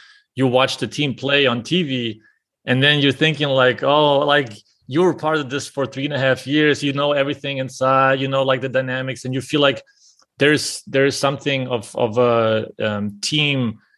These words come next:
environment that it's not replicable in real life in any kind of other profession. Like you said, you're, you're leaving, as a player, you're leaving a, a wonderful world that you have to, um, learn to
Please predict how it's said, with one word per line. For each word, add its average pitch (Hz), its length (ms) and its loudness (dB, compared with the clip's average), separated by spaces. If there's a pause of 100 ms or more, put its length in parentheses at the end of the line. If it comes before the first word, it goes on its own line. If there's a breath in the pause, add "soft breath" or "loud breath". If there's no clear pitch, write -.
(120)
environment 120 720 0
that 113 100 0
it's - 140 -14
not 131 160 0
replicable 113 720 -2
in 107 160 -2
real 113 200 0
life 101 300 -2 (180)
in 113 200 -6
any 117 220 0
kind 117 180 -2
of 107 100 -2
other 107 160 0
profession. 113 460 -4
Like 131 140 0
you 139 80 2
said, 123 260 2
you're, 127 240 0
you're 123 200 -2
leaving, 127 460 0 (200 loud breath)
as 113 160 -2
a 107 40 -4
player, 180 280 4
you're 131 160 2
leaving 131 340 2
a, 120 160 2
a 120 220 0
wonderful 123 440 -4
world 117 360 2
that 113 260 -4
you 117 80 -4
have 120 260 0
to, 113 460 -2
um, 107 400 0
learn 117 440 2
to 110 300 -4